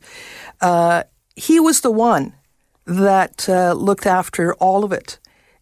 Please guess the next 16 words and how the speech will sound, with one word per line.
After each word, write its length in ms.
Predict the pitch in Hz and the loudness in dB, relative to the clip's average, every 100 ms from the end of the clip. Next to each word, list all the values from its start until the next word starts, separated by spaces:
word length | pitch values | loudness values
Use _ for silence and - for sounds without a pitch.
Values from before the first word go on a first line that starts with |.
| - | -2
And 180 | 196 196 | 0 2
my 160 | 190 | 2
mom, 520 | 190 226 277 156 196 - _ _ _ _ _ _ | 2 2 2 0 -6 -12 _ _ _ _ _ _
English 400 | 214 240 202 - | 0 2 2 -2
is 120 | 165 | -4
not 220 | 196 190 185 | 0 0 0
her, 440 | 165 170 165 170 | 0 2 2 0
uh, 300 | 165 165 160 - | 0 2 0 -4
first 360 | - 208 190 | -2 -2 0
language, 540 | 190 160 170 285 - - _ _ _ _ _ _ _ - | -2 -2 -2 -4 -8 -16 _ _ _ _ _ _ _ -2
uh, 540 | 185 185 185 185 185 - _ _ _ | 2 4 4 4 4 0 _ _ _
basically, 720 | 226 240 247 240 226 208 202 - | 0 2 0 -2 2 2 2 0
as 640 | 180 175 175 - - - - | 0 0 -2 -4 -6 -8 -8
he 180 | - 226 | 0 2
would 300 | 208 180 - | 2 0 -2
put 220 | - 214 | -2 -2